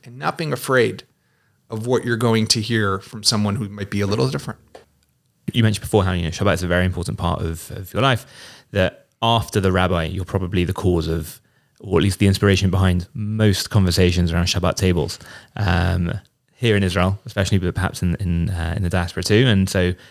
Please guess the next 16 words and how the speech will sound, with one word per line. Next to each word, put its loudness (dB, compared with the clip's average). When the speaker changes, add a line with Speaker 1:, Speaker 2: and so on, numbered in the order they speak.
Speaker 2:
and 2
you, 0
it's -6
been 2
very 0
inspirational 2
sitting -4
here -2
and -4
sort -6
of -8
seeing 2
how -2
you -8
take -4
that -2